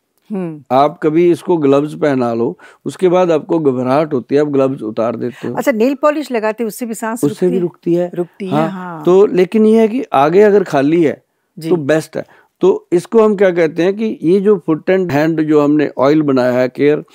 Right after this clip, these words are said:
Speaker 2: तो इसको क्या है कि जैसे ये मैडम एक बॉटल देना उठा के
Speaker 1: ये
Speaker 2: मैं आपको बताऊं,
Speaker 1: ये लीजिए।
Speaker 2: ये एक बॉटल है, इसके अंदर सिर्फ ट्वेंटी एम एल डाला है हमने। जैसे
Speaker 1: हम्म।
Speaker 2: एरोप्लेन में विस्की की छोटी सी बोतल
Speaker 1: <laughs>
Speaker 2: मिलती होती है ऐसे करके, तो इसको हमने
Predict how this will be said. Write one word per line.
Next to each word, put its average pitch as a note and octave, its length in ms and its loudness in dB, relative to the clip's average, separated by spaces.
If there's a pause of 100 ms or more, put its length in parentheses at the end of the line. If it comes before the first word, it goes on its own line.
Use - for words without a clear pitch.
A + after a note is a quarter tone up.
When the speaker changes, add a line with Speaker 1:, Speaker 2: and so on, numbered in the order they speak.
(280)
Speaker 2:
तो - 140 -2
इसको G#3 320 0
क्या G3 220 2
है D3 220 2
कि F#3 160 -6
जैसे E3 280 0
ये F#3 140 4
मैडम F3+ 300 0
एक F3 160 -4
बॉटल C#3+ 320 0
देना E3+ 220 -2
उठा E3 240 -4
के C#3 60 -6
Speaker 1:
ये D3 60 -4
Speaker 2:
मैं D3 140 -2
आपको C3 220 -8
बताऊं, B2 280 -8
Speaker 1:
ये D#3 60 -10
लीजिए। D3+ 540 -2
Speaker 2:
ये A3+ 180 4
एक F#3+ 140 -2
बॉटल C#3+ 380 2
है, - 160 -6 (120)
इसके F#3 260 2
अंदर G#3 260 4
सिर्फ G#3+ 420 0
ट्वेंटी F3+ 400 2
एम F#3+ 200 2
एल F#3 140 2
डाला B2 260 0
है A#2+ 80 -4
हमने। A2+ 320 -10
जैसे D3 300 0
Speaker 1:
हम्म। C#3+ 100 4
Speaker 2:
एरोप्लेन D3 420 2
में D3 160 2
विस्की C3+ 340 -4
की C3 160 -6
छोटी E3 300 -6
सी D3 140 -6
बोतल F#3 260 0
Speaker 1:
<laughs> B2 40 -2
Speaker 2:
मिलती A#2+ 300 -4
होती A#2 200 -6
है A2+ 60 -4
ऐसे B2 220 -8
करके, - 300 -16 (420)
तो - 180 -2
इसको A3 360 0
हमने G3 460 2